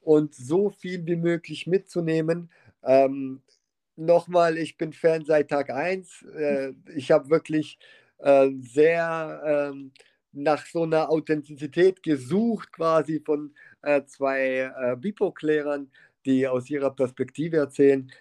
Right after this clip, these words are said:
Das heißt, für die Zuschauer weiter dranbleiben. Ich werde auf jeden Fall weiter, äh, weiter dranbleiben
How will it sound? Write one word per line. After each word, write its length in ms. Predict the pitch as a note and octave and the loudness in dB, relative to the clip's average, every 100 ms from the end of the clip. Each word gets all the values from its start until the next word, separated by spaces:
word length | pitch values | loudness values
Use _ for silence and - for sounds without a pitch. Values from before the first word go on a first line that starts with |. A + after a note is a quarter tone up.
| _ | _
Das 160 | _ - | _ 2
heißt, 260 | C3 C3 - | 4 4 0
für 100 | C3+ | -2
die 140 | C3 | -2
Zuschauer 560 | C3 D3+ D3 C#3+ C#3 C3 | -4 -4 0 4 6 6
weiter 320 | C#3+ D3+ D#3 | 4 4 -2
dranbleiben. 760 | B2 C3 C#3 C3+ C3 C3 C3 - _ _ | -2 -4 -2 0 0 -2 -6 -16 _ _
Ich 200 | D3+ D3+ | -4 2
werde 200 | C#3 C3 | 2 2
auf 140 | B2+ B2+ | -2 -4
jeden 220 | C3+ B2+ | -6 -2
Fall 200 | B2 A#2+ | -4 -2
weiter, 280 | B2 A#2+ B2+ - | -4 -2 -4 -2
äh, 220 | C#3 B2 | -2 2
weiter 260 | B2+ B2+ B2 | 4 2 0
dranbleiben 640 | A#2 A#2+ B2 A#2+ A#2+ A#2+ | -2 0 2 2 2 -6